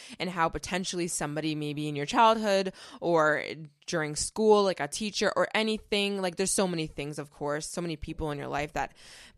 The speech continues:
maybe have conditioned you to believe or think or move a specific way. But to kind of go back and take an inventory of the types of relationships that you've had in your life and how they are now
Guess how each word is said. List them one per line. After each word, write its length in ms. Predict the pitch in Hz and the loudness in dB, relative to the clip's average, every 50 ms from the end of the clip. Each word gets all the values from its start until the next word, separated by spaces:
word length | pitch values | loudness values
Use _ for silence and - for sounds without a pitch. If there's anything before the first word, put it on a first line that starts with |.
| - - | -20 -12
maybe 520 | - 180 175 175 175 170 170 156 175 170 175 | -8 -6 0 2 2 2 2 2 0 -2 0
have 200 | 180 - - - | -2 -4 -6 -6
conditioned 460 | 202 170 156 156 151 - 170 165 156 | -8 -4 -2 -2 -2 -2 -4 -6 -4
you 120 | 151 156 151 | -4 -6 -6
to 120 | - 143 | -8 -8
believe 480 | 139 160 151 147 147 147 151 151 147 143 | -8 -8 -6 -6 -6 -6 -6 -6 -4 -4
or 100 | 143 160 | -6 -6
think 320 | - - 151 147 151 - | -6 -6 -6 -6 -4 -4
or 120 | 143 156 | -4 -4
move 340 | 156 151 151 151 156 156 143 | -4 -4 -4 -2 -2 -2 -2
a 80 | 156 160 | -4 -4
specific 1040 | - - - - - - - - - - - - 175 160 - - 170 151 160 151 - | -4 -4 -4 -4 -2 -2 -2 -4 -4 -4 -4 -4 -4 -6 -4 -6 -6 -6 -6 -6 -4
way. 400 | 143 143 143 147 151 151 175 - - - - - - - - - - _ _ _ | -4 -2 -2 -2 -2 -2 -4 -6 -12 -18 -20 -20 -20 -20 -20 -20 -20 _ _ _
But 220 | - 185 180 180 - | 4 4 4 4 0
to 80 | 185 | -6
kind 500 | - - - 190 175 180 190 202 202 185 | -8 -8 -4 2 4 4 4 4 4 4
of 380 | 208 208 208 208 175 170 160 - | 4 6 6 4 2 -2 -4 2
go 180 | 185 180 185 175 | 4 4 4 6
back 380 | 165 160 165 214 240 - - | 8 8 8 8 6 4 0
and 240 | 180 170 165 165 165 | -4 -4 -4 -4 -6
take 240 | - - 180 - 190 | -8 -10 -8 -6 -6
an 80 | 170 | -6
inventory 680 | 110 147 180 190 196 214 208 - 196 156 156 156 151 151 | -4 -4 -4 -4 -6 -6 -6 -4 -4 -2 -2 0 0 0
of 320 | 156 156 147 147 156 - - _ _ _ _ _ _ _ | 0 0 -2 -4 -12 -18 -20 _ _ _ _ _ _ _
the 100 | 175 170 | -6 -4
types 280 | - - 165 165 - 202 | 0 2 2 2 2 -2
of 60 | 180 | -2
relationships 540 | 175 175 165 180 190 190 180 185 180 - - | 0 2 2 2 0 -2 -2 -4 -4 -4 -4
that 100 | 135 143 | -2 -2
you've 140 | 160 151 | -4 -2
had 180 | - 147 151 160 | 0 0 2 2
in 80 | 165 165 | 2 0
your 140 | 160 156 | 0 -2
life 340 | 147 135 147 151 175 208 - | 0 0 0 0 0 0 0
and 100 | 196 180 | -2 -4
how 320 | 175 170 170 151 156 160 160 | -2 0 2 4 4 4 4
they 280 | 147 160 156 160 160 | 2 2 2 2 2
are 160 | 147 156 160 | 2 2 0
now 720 | 160 156 156 156 165 175 160 156 151 147 147 147 151 170 | 0 0 2 2 4 4 6 4 4 4 2 0 -2 -4